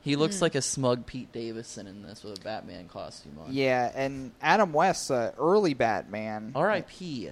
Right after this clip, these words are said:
Speaker 2: Mm-hmm.
Speaker 3: Um, as well, R I P, but yeah, the Adam West on the roller skate itself has two, uh, like, probably, like,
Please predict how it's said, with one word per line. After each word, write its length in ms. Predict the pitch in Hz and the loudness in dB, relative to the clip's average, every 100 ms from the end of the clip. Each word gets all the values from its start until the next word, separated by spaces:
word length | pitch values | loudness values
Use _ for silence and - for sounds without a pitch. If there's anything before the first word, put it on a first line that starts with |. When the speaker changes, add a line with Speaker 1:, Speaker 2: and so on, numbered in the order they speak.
| 123 - | -12 -8
Speaker 2:
Mm-hmm. 160 | 240 240 | -4 2
Speaker 3:
Um, 580 | 131 120 120 117 113 107 | 4 4 4 2 -4 -6
as 200 | 131 139 | -4 0
well, 220 | 139 143 | 4 4
R 220 | 123 160 156 | 6 6 6
I 100 | 135 | 4
P, 360 | - 160 160 | -2 -2 0
but 320 | 135 123 113 | 2 2 0
yeah, 220 | 139 139 127 | 0 2 2
the 160 | 127 | -2
Adam 460 | - 175 247 220 156 | -4 0 2 2 4
West 420 | 143 165 151 - - | 4 6 4 -2 -2
on 360 | 131 151 202 185 | 2 4 4 4
the 160 | 135 | 4
roller 340 | 127 143 160 147 | 8 6 6 2
skate 320 | - 139 127 | 0 0 0
itself 640 | 110 - 135 139 127 - | -2 0 4 6 4 -2
has 360 | 139 139 123 - - | 2 2 2 -4 -10
two, 560 | - 185 202 196 185 180 - - - - - | -2 0 2 4 2 -2 -12 -20 -20 -20 -8
uh, 440 | 123 120 117 110 101 - | -2 0 2 0 -2 -2
like, 200 | 117 117 - | -2 -4 -8
probably, 640 | - 170 170 139 139 131 | -2 0 0 2 4 4
like, 240 | 123 117 | 4 2